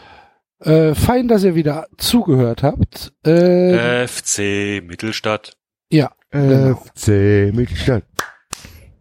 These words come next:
Speaker 3: Nur der F C B W M.
Speaker 2: Nur der F C. Unwillkürlich siegen.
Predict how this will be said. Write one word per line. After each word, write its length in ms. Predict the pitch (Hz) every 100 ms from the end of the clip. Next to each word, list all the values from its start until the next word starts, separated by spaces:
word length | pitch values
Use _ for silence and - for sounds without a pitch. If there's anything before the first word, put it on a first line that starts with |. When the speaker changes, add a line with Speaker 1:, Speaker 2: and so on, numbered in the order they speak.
| _ _ - - - - - - - - _ -
Speaker 3:
Nur 220 | 78 80
der 200 | 71 57
F 140 | - -
C 140 | 71
B 200 | 64 62
W 60 | 57
M. 140 | 53 - _ - - - - _
Speaker 2:
Nur 360 | 98 107 113 110
der 220 | 104 101
F 220 | 104 - -
C. 760 | - 95 90 90 90 90 90 - _ _ _
Unwillkürlich 1600 | - 139 143 143 135 131 131 131 - 123 123 123 127 113 117 - -
siegen. 760 | 113 117 117 107 107 107 98